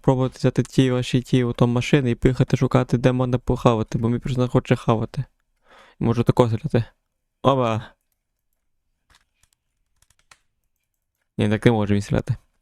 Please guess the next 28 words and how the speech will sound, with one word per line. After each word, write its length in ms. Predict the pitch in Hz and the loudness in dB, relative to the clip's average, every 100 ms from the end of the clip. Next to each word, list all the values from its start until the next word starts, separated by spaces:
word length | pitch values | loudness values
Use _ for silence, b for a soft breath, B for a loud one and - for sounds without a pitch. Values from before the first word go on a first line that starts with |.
| - B B B B B | -20 B B B B B
Аж 240 | - 117 | 0 2
ніяк 320 | 120 113 - - | 2 0 -2 -4
ні. 120 | 113 - _ _ _ _ _ _ _ _ _ _ _ _ _ _ _ _ _ _ _ 175 | -4 -6 _ _ _ _ _ _ _ _ _ _ _ _ _ _ _ _ _ _ _ 0
Так, 400 | 143 123 - - | 0 -2 -4 0
знаєте 300 | 143 156 151 | 0 2 2
що, 220 | - 127 | 4 2
ми 100 | 117 | 2
вибираємо 420 | 123 127 135 131 | 0 0 0 -2
з 80 | 120 | -2
тих 240 | - 139 - | 2 0 2
трьох 280 | 139 139 | 0 2
машин, 380 | 127 127 147 131 | 0 0 0 0
яка 200 | 120 131 | 0 0
саме 240 | 120 127 123 | 2 0 0
буде 220 | 120 123 | 0 0
лучше. 340 | 123 113 - | 0 -4 -2
Мені 240 | 117 139 151 | 0 0 2
кажеться, 340 | 131 131 - | 0 2 0
як 140 | 117 | 0
на 80 | 123 | 0
мою 240 | 117 120 117 | 0 -2 0
думку, 340 | 139 139 - | 0 2 -2
це 160 | - 113 | 2 0
оце 240 | 110 - | 2 0
от 180 | 117 - | 0 0
і 40 | |
корито 420 | 110 113 107 - | 0 0 0 -2
велике. 380 | 101 101 104 - | 0 -2 -6 -10